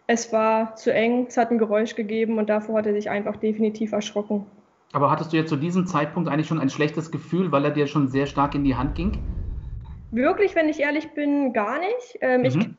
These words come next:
Speaker 1: das Pferd sehr, sehr gut. Ähm, ich fahre ihn zu Hause sehr regelmäßig. Ich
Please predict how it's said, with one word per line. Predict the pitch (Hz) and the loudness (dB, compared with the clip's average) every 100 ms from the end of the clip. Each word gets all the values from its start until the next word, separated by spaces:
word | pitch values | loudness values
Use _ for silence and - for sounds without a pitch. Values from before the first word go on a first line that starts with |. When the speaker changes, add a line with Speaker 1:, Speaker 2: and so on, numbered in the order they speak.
| _ | _
Speaker 1:
das | - | -2
Pferd | 254 247 | 0 0
sehr, | 240 240 247 | 0 2 2
sehr | 240 | 2
gut. | 214 254 370 - | 2 0 0 0
Ähm, | 226 214 220 214 214 | 0 2 2 0 -2
ich | 240 | -4
fahre | - 233 247 | -2 2 2
ihn | 247 | 2
zu | 254 | 0
Hause | 240 240 | 0 0
sehr | 233 233 | 0 2
regelmäßig. | 240 247 247 247 247 240 | 2 2 2 2 0 0
Ich | 226 | -2